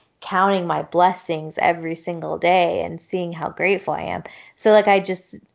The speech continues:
I, it was exhausting 'cause I could never fully be myself and just say, like, "You know what? I'm actually having a really shitty day and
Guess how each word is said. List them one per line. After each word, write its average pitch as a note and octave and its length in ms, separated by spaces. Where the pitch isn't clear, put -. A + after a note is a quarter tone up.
I, D#3+ 280
it G3 140
was F3+ 160
exhausting E3+ 800
'cause E3+ 160
I F3 100
could F#3 200
never F#3 640
fully F3+ 540
be E3 200
myself E3+ 840
and F3 220
just F3 220
say, E3+ 160
like, E3 280
"You G3 100
know A3 140
what? F3 440
I'm G3 240
actually B3+ 360
having F#3 420
a E3+ 60
really F3 360
shitty E3 340
day D3+ 580
and D3 640